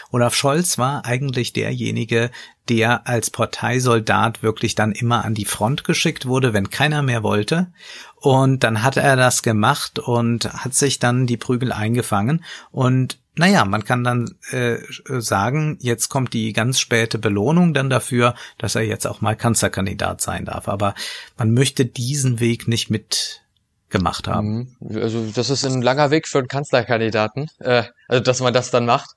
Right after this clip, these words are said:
Speaker 2: Ähm, wir haben jetzt viel, äh, über, ähm, die Ideologie in der Politik besprochen und wir haben auch, ähm, über diese Probleme eben alle angesprochen. Jetzt ist natürlich die Frage,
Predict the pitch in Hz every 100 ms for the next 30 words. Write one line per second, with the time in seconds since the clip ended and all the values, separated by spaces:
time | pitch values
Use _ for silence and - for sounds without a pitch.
0 | - - - - 127 123 - - - _
1 | _ 127 135 180 202 196 - - - -
2 | - - 185 196 156 151 151 139 147 147
3 | 123 127 127 110 123 127 - 139 131 131
4 | 143 135 127 127 - - 120 - 139 180
5 | 180 - 135 127 131 135 147 139 135 127
6 | 120 123 120 120 - 120 120 117 98 98
7 | 117 104 98 - - 117 110 113 113 -
8 | 107 117 - - - - 120 165 170 165
9 | - 160 156